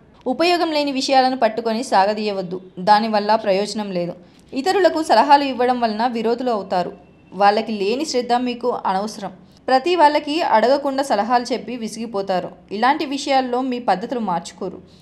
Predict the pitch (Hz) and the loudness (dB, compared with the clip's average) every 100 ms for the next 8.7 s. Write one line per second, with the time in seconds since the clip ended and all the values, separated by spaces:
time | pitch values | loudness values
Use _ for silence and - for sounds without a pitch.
0 | _ - 226 208 277 269 254 277 339 269 | _ -4 -2 0 0 2 2 0 -4 -2
1 | 220 240 285 302 269 240 254 240 226 226 | -2 2 2 0 -6 -4 -4 -4 -6 -6
2 | 226 220 202 190 202 196 175 - - _ | -8 -2 -2 -2 -6 -6 -6 -10 -18 _
3 | _ _ _ _ _ _ _ _ - - | _ _ _ _ _ _ _ _ -20 -6
4 | - 240 302 247 285 226 190 226 233 226 | 4 4 4 -2 -4 0 0 0 -4 -4
5 | 226 214 175 196 190 185 180 170 - - | 0 0 2 -2 -2 -6 -2 -4 -6 -20
6 | _ - 196 214 226 233 233 208 190 233 | _ -12 -2 0 4 2 2 -2 -4 -6
7 | 240 240 226 226 196 190 208 226 208 - | -6 -4 -4 0 -2 -2 -8 -8 -10 -10
8 | 233 202 180 180 180 175 | -4 -2 -2 -4 -6 -6